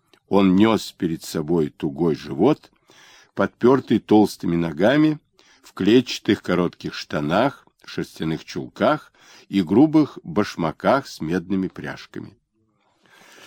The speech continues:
На плечи небрежно накинутая тоже клетчатая куртка-распашонка.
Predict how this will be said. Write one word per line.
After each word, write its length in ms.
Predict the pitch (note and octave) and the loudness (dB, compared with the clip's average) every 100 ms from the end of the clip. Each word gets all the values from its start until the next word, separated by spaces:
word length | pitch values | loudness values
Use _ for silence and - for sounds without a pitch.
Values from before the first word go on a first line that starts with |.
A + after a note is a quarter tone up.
| - - | -14 -2
На 200 | A2 A#2+ | 0 2
плечи 600 | A#2+ F3 - D#3+ C#3 - | 4 4 6 4 4 2
небрежно 640 | F#2+ F#2 F#2+ G#2+ F#2+ F#2+ | 0 0 4 2 2 0
накинутая 680 | F#2 F2+ - G2 F2 - E2+ | 0 0 0 0 0 -2 -4
тоже 360 | - F2+ D#2+ D#2 | -2 -2 -2 -6
клетчатая 640 | E2 A2 - - - C3 | 0 0 -2 -10 -2 -2
куртка-распашонка. 1600 | - F#2 F#2+ - G#2+ G#2 - F#2+ F#2+ - F2+ - C2+ A#1+ - - | -2 -2 -2 -4 -4 -4 -4 -8 -8 -10 -10 -10 -12 -12 -18 -20